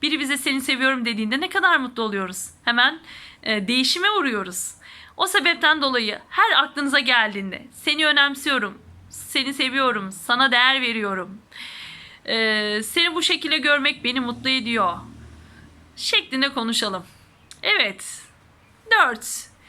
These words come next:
Yapılmasını istemediğin şeyi sen de yapma. Çocuğa "Sigara içme." diyoruz ama sigara içiyoruz. Çocuğa diyoruz ki "Küfür etme." Ama trafikte ne yapıyoruz? Trafikte de değil.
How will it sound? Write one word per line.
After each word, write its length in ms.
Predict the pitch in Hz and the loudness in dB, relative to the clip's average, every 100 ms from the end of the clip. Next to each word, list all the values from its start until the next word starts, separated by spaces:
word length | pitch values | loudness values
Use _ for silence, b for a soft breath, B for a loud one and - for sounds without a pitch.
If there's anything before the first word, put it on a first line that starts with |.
| B B - | B B -2
Yapılmasını 680 | 330 392 392 381 - 349 | 0 2 2 0 0 -2
istemediğin 600 | 330 285 - 370 330 302 | -2 0 2 4 2 2
şeyi 600 | 302 320 285 277 277 277 - | 0 2 4 4 2 -2 -12
sen 520 | - - 285 262 233 | -16 -2 4 4 2
de 40 | 196 | 0
yapma. 560 | 175 - - - - - b b b | -2 -4 -6 -8 -10 -20 b b b
Çocuğa 340 | 392 247 285 | 0 4 4
"Sigara 340 | 294 302 277 277 | 2 0 2 2
içme." 300 | 233 214 196 | 0 -4 -6
diyoruz 540 | 190 208 311 - - - 220 | -4 -2 -2 -6 -14 -12 -6
ama 160 | 208 | -4
sigara 340 | - 254 247 214 | -4 -2 -2 -2
içiyoruz. 580 | 190 196 185 180 - - B B B | -6 -6 -8 -10 -16 -18 B B B
Çocuğa 400 | - 240 269 277 | -4 2 4 4
diyoruz 320 | 302 320 320 | 2 2 -2
ki 280 | - 240 170 - b b | -2 0 -2 -6 b b
"Küfür 260 | 349 - 370 | -4 0 2
etme." 560 | 359 359 285 196 196 - b b b - | 2 0 0 0 -2 -14 b b b -2
Ama 480 | 247 302 311 302 - - | 4 6 6 4 -8 -2
trafikte 480 | 330 320 302 277 | 0 0 0 2
ne 60 | 277 | 6
yapıyoruz? 500 | 269 254 226 247 - - - | 6 4 -2 -2 -4 -14 -6
Trafikte 380 | 453 415 427 523 | -4 -2 0 2
de 320 | 480 294 214 | 2 2 -2
değil. 280 | 220 214 196 | -4 -4 -10